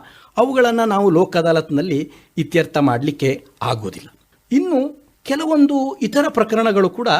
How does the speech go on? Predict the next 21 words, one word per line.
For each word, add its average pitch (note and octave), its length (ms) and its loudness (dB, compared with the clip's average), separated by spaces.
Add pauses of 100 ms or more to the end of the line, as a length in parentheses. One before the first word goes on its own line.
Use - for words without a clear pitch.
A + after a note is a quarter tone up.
(180)
ಇರುತ್ತೆ. D3+ 360 -6 (180)
ಅಲ್ಲಿ A#3 500 -4 (460)
ವಿವಾದ A3 460 0
ಯಾವ F3+ 300 2
ರೀತಿ C4 240 -2
ಅಂತ A3 160 -6
ಹೇಳಿ E3 180 2
ಇರುತ್ತೆ F#3 380 0
ಅಂತ D#3+ 180 -2
ಹೇಳಿದ್ರೆ, D#3+ 500 -2 (260)
ಅದು F#3+ 440 -2
ನ್ಯಾಯಾಲಯ G3 680 0 (500)
ತೀರ್ಪನ್ನು C#4+ 600 0
ಕೊಟ್ಟೇ C#4+ 560 -4
ಒಂದು D#4+ 260 -2
ಬಗೆಹರಿಸಬೇಕಾಗಿರುತ್ತೆ. E3 1300 -2 (140)
ಅಂತಹ A3+ 380 0
ಒಂದು F#3+ 160 2
ವಿವಾದ C#3+ 340 0
ಆಗಿರುತ್ತೆ. G2 400 -10 (180)
ಅದು A#3+ 460 0